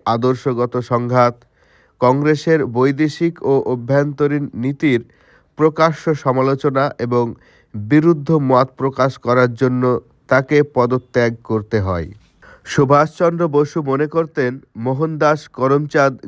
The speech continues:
গান্ধীর অহিংস এবং সত্যাগ্রহের নীতি ভারতের স্বাধীনতা লাভের জন্য যথেষ্ট নয়। এই কারণে তিনি সশস্ত্র সংগ্রামের পথ বেছে নিয়েছিলেন।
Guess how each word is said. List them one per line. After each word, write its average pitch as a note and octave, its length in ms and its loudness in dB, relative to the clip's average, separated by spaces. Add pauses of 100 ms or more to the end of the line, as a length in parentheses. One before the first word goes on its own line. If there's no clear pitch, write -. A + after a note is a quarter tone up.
(120)
গান্ধীর C#3 480 0
অহিংস D#3+ 500 -4
এবং C#3 500 0 (360)
সত্যাগ্রহের D3+ 840 2
নীতি D#3 340 2
ভারতের C#3 600 2
স্বাধীনতা D3+ 680 -2
লাভের C#3 400 2
জন্য C3+ 360 0
যথেষ্ট A#2+ 420 -4
নয়। G2 300 -4 (600)
এই C3+ 200 4
কারণে C#3+ 400 2
তিনি D3 420 0 (420)
সশস্ত্র D3 680 2
সংগ্রামের C#3+ 680 2
পথ C#3 300 2
বেছে B2+ 380 -2
নিয়েছিলেন। G#2 540 -4